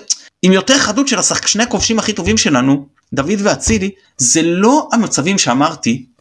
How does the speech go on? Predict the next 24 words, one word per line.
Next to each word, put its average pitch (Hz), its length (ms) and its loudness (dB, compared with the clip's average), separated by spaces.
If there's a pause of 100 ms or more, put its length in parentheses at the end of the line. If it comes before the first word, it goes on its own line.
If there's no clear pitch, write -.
(120)
נגד 143 200 2
הפועל 139 200 2
ירושלים 131 320 2
או 131 40 4
נגד 123 180 2
נתניה, 127 420 2
אמרתי, 127 280 0
"וואו, 120 240 2 (240)
הבאנו 170 180 0
חמש 139 260 0
דקות 131 260 -2
לסיום, 131 500 0 (260)
הם 175 120 0
באמת 156 260 0
היו 147 120 4
יפים, 143 380 0
יכולנו 202 400 0
גם 139 160 2
לנצח." 120 640 -2 (500)
אבל - 120 -2
זה 113 160 0
לא 131 100 4
היה 165 100 2
מוצדק. 123 760 0